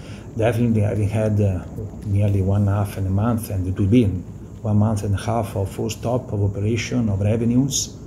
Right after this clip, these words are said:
of production, of sales, of incoming, uh, but at the same time, we will, uh, we had to,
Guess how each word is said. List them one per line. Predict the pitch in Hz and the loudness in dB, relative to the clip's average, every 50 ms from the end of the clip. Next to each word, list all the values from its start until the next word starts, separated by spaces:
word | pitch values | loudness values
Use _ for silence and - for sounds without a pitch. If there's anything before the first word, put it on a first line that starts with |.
| - - - - - - - - - - | -14 -14 -14 -14 -14 -14 -14 -14 -6 -4
of | 104 101 | -2 0
production, | - 110 98 107 117 127 - - - - 104 | 2 2 4 6 4 4 4 0 0 0 0
of | 104 98 | 0 0
sales, | - - - 117 123 123 120 120 - - - - - - - - | 0 0 2 4 4 4 4 2 0 -4 -6 -8 -12 -14 -12 -10
of | 110 101 98 | -6 -2 0
incoming, | 101 101 - 117 113 120 131 131 131 135 120 113 | 2 2 2 2 2 4 4 4 4 4 4 2
uh, | 110 107 104 104 - - - - - - - - - - - - - | 0 0 -2 -4 -6 -10 -14 -14 -14 -14 -14 -14 -14 -16 -16 -12 -10
but | 131 - 110 107 101 - | -8 -4 -4 -2 -2 -2
at | 110 101 | 0 2
the | 104 101 | 2 2
same | - - 117 127 120 - | 2 2 4 4 4 4
time, | - 107 117 131 131 117 | 2 2 2 4 4 4
we | 110 101 101 101 104 101 98 95 | 4 4 4 4 4 4 2 2
will, | 92 92 | 0 -2
uh, | 92 95 95 | -4 -4 -2
we | 95 101 107 | 0 2 2
had | 104 104 - 117 110 107 104 | 2 2 0 -2 -2 0 0
to, | 107 | 0